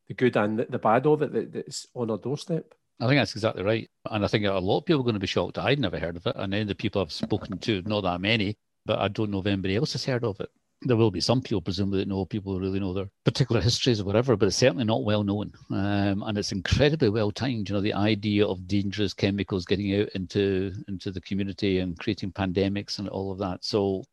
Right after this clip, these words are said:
Speaker 2: yeah, it's fantastic. And he, and he mixes up the whole number of things as, as he tends to do anyway. There's quite a lot of Gaelic song in it.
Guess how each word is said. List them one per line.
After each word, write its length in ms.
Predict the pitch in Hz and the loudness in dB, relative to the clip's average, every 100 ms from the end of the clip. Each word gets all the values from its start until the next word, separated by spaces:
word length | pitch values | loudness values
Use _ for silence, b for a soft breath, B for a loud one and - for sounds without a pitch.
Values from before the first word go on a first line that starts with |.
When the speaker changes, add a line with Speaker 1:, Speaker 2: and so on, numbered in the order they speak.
| _ | _
Speaker 2:
yeah, 160 | 110 139 | 4 6
it's 180 | 143 - | 4 0
fantastic. 500 | 110 98 143 - - | -2 0 0 0 -2
And 80 | 143 | 2
he, 80 | 156 | 6
and 100 | 147 | 6
he 60 | |
mixes 400 | 143 175 185 175 | 8 6 4 4
up 100 | 185 | 6
the 60 | 139 | 6
whole 160 | 139 139 | 4 4
number 320 | 120 135 143 | 2 2 0
of 60 | |
things 260 | - 127 117 | 2 0 0
as, 140 | 110 | -2
as 120 | - 110 | -2 -4
he 80 | |
tends 260 | 107 131 135 | -2 -2 -2
to 60 | 113 | 0
do 220 | 120 104 | 4 4
anyway. 380 | 107 127 107 107 _ _ - | 4 4 2 0 _ _ -10
There's 80 | - | 4
quite 120 | 170 | 8
a 40 | |
lot 120 | 156 143 | 8 6
of 60 | |
Gaelic 360 | 123 127 123 - | 6 4 2 0
song 340 | - 131 156 | 4 4 4
in 80 | 170 | 0
it. 240 | 196 - | -2 -8